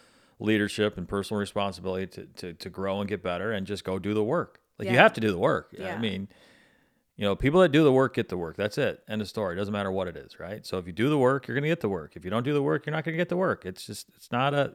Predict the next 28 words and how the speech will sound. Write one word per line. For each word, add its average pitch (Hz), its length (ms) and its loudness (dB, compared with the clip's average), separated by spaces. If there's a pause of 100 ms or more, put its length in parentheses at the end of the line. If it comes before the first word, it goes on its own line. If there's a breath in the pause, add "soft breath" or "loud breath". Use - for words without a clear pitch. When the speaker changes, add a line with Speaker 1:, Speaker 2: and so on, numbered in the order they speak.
(120)
Speaker 1:
it's - 160 -14
not 143 180 -2
really 135 300 2
a, 110 120 2 (1300 soft breath)
you - 100 -6
know, 95 340 -2 (640)
one 123 180 2
plus 135 220 2
zero 135 240 6
doesn't 107 200 2
equal 101 220 -2
two. 131 320 -2 (160)
Speaker 2:
Yeah. 180 420 -8
Speaker 1:
You 104 140 -2
know, 101 240 -2
it's, 92 300 -10
uh, 90 200 -6
you 92 100 -4
have 107 200 0
to 104 60 -12
do 110 140 0
the 107 80 4
work. 127 300 0
And, 87 220 -8
and, 95 140 -6
and, 90 260 -8
and, 95 220 -8
but 110 400 -2